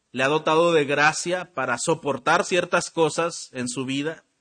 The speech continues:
Y esto otra vez, hermanos, no es porque Lot era una persona muy buena, no es porque usted y yo somos perfectos, es la gracia de Dios, que pone amor y paciencia en el corazón de otras personas.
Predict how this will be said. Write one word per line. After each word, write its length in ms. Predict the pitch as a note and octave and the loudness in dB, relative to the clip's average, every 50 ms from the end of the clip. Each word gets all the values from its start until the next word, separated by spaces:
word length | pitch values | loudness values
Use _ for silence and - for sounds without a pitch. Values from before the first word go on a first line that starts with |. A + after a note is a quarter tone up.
| _ _ _ _ _ _ _ _ _ _ _ _ _ _ _ _ _ _ _ _ | _ _ _ _ _ _ _ _ _ _ _ _ _ _ _ _ _ _ _ _
Y 140 | - B2 B2+ | -8 -6 -6
esto 200 | B2+ - - D3+ | -6 -4 -6 -6
otra 200 | C#3+ - C#3+ C#3+ C#3 | -6 -4 -2 -2 -2
vez, 180 | C#3 C#3 C#3 | -2 -4 -4
hermanos, 480 | C#3+ C#3 C#3+ C#3+ C#3+ C#3+ C#3+ - - - _ | -6 -6 -4 -4 -4 -6 -6 -8 -14 -18 _
no 260 | A2+ A#2 B2 B2+ C3 | -8 -6 -4 -2 0
es 180 | C3 C3+ C3+ - | 0 -2 -2 -4
porque 440 | - - C#3+ C3+ - - C3+ B2+ A#2+ | -8 -8 -8 -8 -6 -6 -4 -4 -2
Lot 400 | A#2+ B2 C3 C3+ C#3+ C#3+ - - | 0 0 2 0 0 -2 -6 -6
era 140 | B2+ B2 B2 | -4 -4 -2
una 180 | C3 C#3+ C#3 C3 | -2 -2 -2 -4
persona 340 | C3+ B2 A#2+ C3 B2 C3 C3 | -6 -6 -6 -4 -4 -4 -4
muy 160 | C3 C3 B2+ | -4 -6 -6
buena, 300 | A2+ A2 A2 A2+ B2 A#2+ | -6 -6 -6 -4 -4 -4
no 100 | B2 B2 | -4 -6
es 80 | B2 | -6
porque 260 | B2 - C3+ B2+ - B2 | -8 -10 -12 -10 -12 -12
usted 220 | - - B2+ C3+ | -8 -6 -4 -4
y 100 | D3 C#3+ | -2 -2
yo 180 | C3+ C3+ C3 C3+ | -2 -2 -4 -4
somos 460 | - - B2+ B2+ C3 C3+ B2+ - - | -4 -6 -6 -4 -4 -6 -8 -8 -12
perfectos, 880 | _ - C#3 - B2 B2 - C3+ B2+ B2 _ _ D3+ D3 - - - _ _ _ _ _ _ _ _ _ _ _ - | _ -4 -4 -4 -4 -6 -6 -6 -8 -8 _ _ -8 -8 -8 -10 -16 _ _ _ _ _ _ _ _ _ _ _ -12
es 140 | A2 A2 | -8 -4
la 100 | A#2 B2 | -2 -2
gracia 340 | A#2+ A#2+ A2 G#2+ - - A2+ | -2 -2 -4 -4 -4 -8 -10
de 140 | G#2+ G2+ G2 | -10 -10 -8
Dios, 480 | G2+ A2+ A2+ G#2+ G#2 - - - _ _ _ _ _ _ _ _ _ _ _ | -8 -10 -10 -10 -12 -16 -20 -20 _ _ _ _ _ _ _ _ _ _ _
que 140 | _ B2 A#2 | _ -10 -10
pone 440 | A#2+ - B2+ C3 C3+ C#3+ D3 D3 D3+ | -6 -4 -4 -4 -2 -2 -2 -2 -2
amor 480 | C3 B2 A#2+ A#2+ B2 C3 C#3+ D3+ D3 - | -2 -2 -2 -2 -2 -2 0 -2 -2 -2
y 100 | D3 C3+ | -6 -6
paciencia 1000 | B2 A#2+ A2+ A2+ - - C3+ C#3 C#3+ D#3 D#3 D3+ - - A#2+ A2+ A2 A2+ A2+ _ _ _ _ _ _ _ _ _ _ _ _ _ - | -4 -4 -4 -4 -4 -6 -4 -2 -2 -2 -2 -4 -6 -6 -6 -6 -6 -6 -10 _ _ _ _ _ _ _ _ _ _ _ _ _ -10
en 120 | A2+ A#2 | -8 -6
el 100 | A#2 A2+ | -6 -6
corazón 420 | A#2 A#2 A2+ G#2 - - B2+ B2+ | -6 -6 -6 -6 -6 -6 -6 -4
de 60 | B2 A#2+ | -6 -6
otras 240 | A#2+ A#2+ A2+ A2 | -6 -8 -10 -10
personas. 720 | - - G#2 G2+ - - G2 F#2+ F#2 F#2 - - - - _ | -10 -10 -12 -10 -10 -12 -12 -12 -12 -14 -18 -20 -20 -20 _